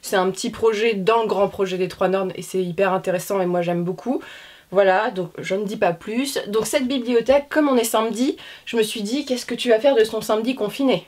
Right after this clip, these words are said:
Tu fais quoi exactement, sachant que, bah, avec les libraires, c'est un peu compliqué en ce moment de bosser dessus.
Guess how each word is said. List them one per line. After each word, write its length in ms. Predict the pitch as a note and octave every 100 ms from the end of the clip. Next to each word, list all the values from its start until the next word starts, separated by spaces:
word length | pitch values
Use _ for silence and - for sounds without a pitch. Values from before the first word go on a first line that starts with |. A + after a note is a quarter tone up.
| -
Tu 120 | C4+
fais 140 | C4+
quoi 180 | B3+ B3
exactement, 540 | A3 F#3 F#3+ G#3 A#3+ D4
sachant 380 | C4+ G#3+ A#3
que, 100 | A3+
bah, 340 | G#3 F#3 F#3 F#3 - - -
avec 300 | - G3 G3+
les 80 | G#3+
libraires, 360 | G#3 G#3+ A3+ A3+
c'est 80 | F#3+
un 80 |
peu 140 | F3+ G#3+
compliqué 400 | A3 G#3+ G#3 A3
en 60 |
ce 120 | G#3+ G#3
moment 160 | G#3
de 80 | F#3+
bosser 340 | F3+ F3+ F#3+ G3+
dessus. 300 | - C#4+